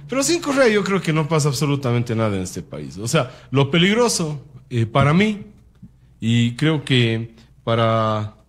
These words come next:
para el resto de comunicadores sociales que le hicieron oposición al hombre, creo que lo, lo peligroso para nosotros fue el hecho de que Correa vaya en la papeleta. Sin Correa en la papeleta, ¡sí! Papito, Víctor, sé que voy a tener miedo.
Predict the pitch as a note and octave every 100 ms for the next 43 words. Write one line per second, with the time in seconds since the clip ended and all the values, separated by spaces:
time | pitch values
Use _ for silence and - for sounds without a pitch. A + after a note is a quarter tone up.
0 | _ _ _ _ - A2+ A#2 D#3+ E3+ D3+
1 | B2+ B2 C3 C3 C3 C3+ D#3 D3 D3+ E3+
2 | D3+ B2+ - A#2 B2 B2 D3+ C#3+ C#3 D#3
3 | D3 D3+ E3+ D#3+ D#3 E3+ D#3+ C#3 C#3 C#3
4 | - - - - _ - F3 F#3 F3+ F3+
5 | - C3+ B2 A#2+ A2 B2+ A#2 D#3+ F3 E3+
6 | F#3+ F3+ D#3 C#3 C#3 _ - A#2+ C3+ C#3+
7 | E3+ C#3 - D3+ C3 C#3+ - A2+ G2+ G2
8 | C3+ D3 C#3 A#2+ A2+ G#2 F#2+ G2+ F#2+ G2+
9 | G2+ D3 - A#3 A3 G3 D#3 B2 C3+ B2
10 | C3+ B2 B2 B2+ - G#4+ A4+ - - -
11 | _ _ _ _ C#3 C3+ B2 A#2 - A2
12 | A2+ G#2 - G#2 B2+ B2 A#2+ A2+ G2 A2
13 | A2 G2+ G#2 F#2